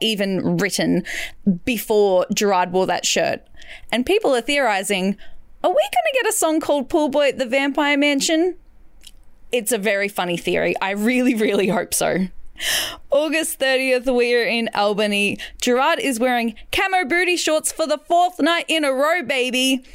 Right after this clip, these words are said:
They're also wearing a black shirt and the terrifying mask thing again. Don't ask me the significance of this mask, but it kept making an appearance. The drumhead says,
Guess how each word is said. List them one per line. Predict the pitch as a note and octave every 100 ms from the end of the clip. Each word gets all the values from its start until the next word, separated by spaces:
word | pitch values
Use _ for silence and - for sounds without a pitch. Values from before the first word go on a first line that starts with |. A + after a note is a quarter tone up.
| - -
They're | A#3
also | - B3 C#4+ C#4
wearing | B3 A#3+
a | G3
black | F#3 A#3+ B3
shirt | - G#3 G#3 G#3
and | G3+
the | F#3+
terrifying | - C#4+ D4 D4 C4+ B3+ B3 A3
mask | G#3 G3+ - -
thing | G#3+ G3+
again. | F3 F#3 F3+ F3+ F3 - - -
Don't | D4+ E4
ask | F4+ F4+
me | E4+
the | D4+ D#4+
significance | C4 B3+ C#4+ - B3 C4+
of | A3+
this | A#3+ B3
mask, | B3+ C4 F3+ - -
but | A#3
it | -
kept | - C#4+
making | C#4 C4+ C#4
an | C4+
appearance. | A3 B3+ C4 G3+ G3+ - - - - - - -
The | F#3+
drumhead | C4+ C#4 C4+ G#3
says, | - A3 G#3+